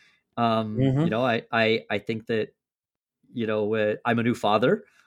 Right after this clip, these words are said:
Speaker 1: again, like, a second time father now, which is a, a big difference. I don't really fully even know what to be expecting. Um, I think that one thing that I really want to do, and I, I have gotten involved, so there actually is now a Magic Dads, um,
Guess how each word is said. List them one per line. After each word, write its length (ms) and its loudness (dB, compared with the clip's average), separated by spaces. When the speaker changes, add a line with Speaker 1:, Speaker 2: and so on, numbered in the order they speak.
Speaker 1:
again, 460 0
like, 160 -2
a 40 -6
second 260 -4
time 180 -2
father 260 2
now, 200 2
which 180 -4
is 80 -12
a, 160 -4
a 60 -6
big 200 -8
difference. 400 -4
I 60 -6
don't 200 -2
really 260 -4
fully 280 -6
even 200 -4
know 120 0
what 200 -4
to 240 0
be 140 0
expecting. 760 -4
Um, 360 -2
I 80 2
think 200 -2
that 80 -2
one 240 0
thing 160 -2
that 100 0
I 60 4
really 320 0
want 280 -2
to 80 -6
do, 240 2
and 100 0
I, 120 -4
I 140 -2
have 560 -2
gotten 240 -2
involved, 340 -4
so 240 -2
there 160 -4
actually 440 -2
is 140 -4
now 280 -2
a 120 -10
Magic 560 -6
Dads, 720 -2
um, 540 0